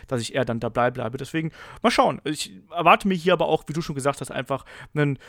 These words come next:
solides Match, was dann eben, ähm, in der, in der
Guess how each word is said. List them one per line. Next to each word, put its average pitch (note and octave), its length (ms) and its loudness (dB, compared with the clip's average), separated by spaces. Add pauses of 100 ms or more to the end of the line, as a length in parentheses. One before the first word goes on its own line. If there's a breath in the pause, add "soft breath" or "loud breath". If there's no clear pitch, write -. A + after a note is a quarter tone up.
(120 loud breath)
solides E3 520 2
Match, D3+ 380 2
was C#3 300 0
dann C3 180 0
eben, C#3 360 -4 (500 loud breath)
ähm, B2 320 -2
in C#3+ 100 -2
der, C3 220 4
in C3 100 -6
der B2 280 -2